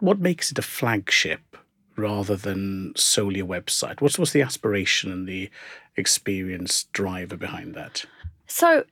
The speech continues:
Speaker 2: I mean, it does start with what you've just said. It is our, it's our biggest store that gets the most visits, that, that sells the most product. So, you know, actually in, in the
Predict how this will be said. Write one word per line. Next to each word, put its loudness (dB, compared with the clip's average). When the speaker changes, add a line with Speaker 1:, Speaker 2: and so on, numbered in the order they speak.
Speaker 2:
I 4
mean, 10
it 2
does 6
start 4
with 2
what 2
you've -2
just 2
said. 4
It 2
is 8
our, 6
it's 4
our 8
biggest 6
store 10
that 2
gets 2
the 4
most 8
visits, 6
that, 6
that -4
sells 4
the 0
most 4
product. 0
So, 10
you 6
know, 6
actually 8
in, 6
in 4
the 6